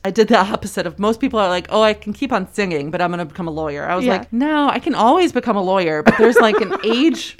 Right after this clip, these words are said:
Speaker 1: range."
Speaker 2: There's a window for
Speaker 1: There's
Speaker 2: singing.
Speaker 1: a window for
Speaker 2: Yeah.
Speaker 1: opera singing.
Speaker 2: Yeah.
Speaker 1: Um, so they fully supported me, and off, off I went. So that's kind of how I got started
Speaker 2: Okay.
Speaker 1: in it, and then really grew to love it as an art form.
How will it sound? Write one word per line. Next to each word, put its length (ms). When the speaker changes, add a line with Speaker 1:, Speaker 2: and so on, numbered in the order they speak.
Speaker 1:
range." 420
Speaker 2:
There's 220
a 80
window 480
for 80
Speaker 1:
There's 140
Speaker 2:
singing. 180
Speaker 1:
a 20
window 440
for 100
Speaker 2:
Yeah. 160
Speaker 1:
opera 240
singing. 480
Speaker 2:
Yeah. 200
Speaker 1:
Um, 420
so 260
they 100
fully 300
supported 420
me, 320
and 420
off, 540
off 200
I 80
went. 300
So 420
that's 160
kind 160
of 80
how 80
I 80
got 220
started 500
Speaker 2:
Okay. 200
Speaker 1:
in 60
it, 320
and 220
then 160
really 240
grew 280
to 120
love 240
it 180
as 200
an 100
art 260
form. 460